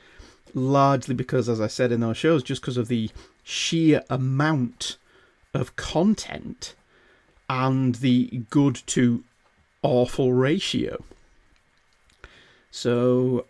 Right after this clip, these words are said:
obviously, I think in the nineties I ended up with more double-sized issues than anything else, because Marvel realised that they want the big developments to happen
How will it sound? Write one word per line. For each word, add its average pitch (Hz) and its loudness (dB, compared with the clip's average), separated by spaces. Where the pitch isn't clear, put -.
obviously, 127 0
I 120 4
think 123 6
in 120 4
the 120 4
nineties 123 2
I 123 2
ended 120 2
up - 0
with 127 0
more 127 2
double-sized 123 0
issues 117 -6
than 123 4
anything 120 2
else, 117 0
because - -4
Marvel 120 0
realised 117 -2
that 120 -4
they 131 -2
want 117 -2
the 123 -2
big 113 -4
developments 117 -2
to - -18
happen 123 -6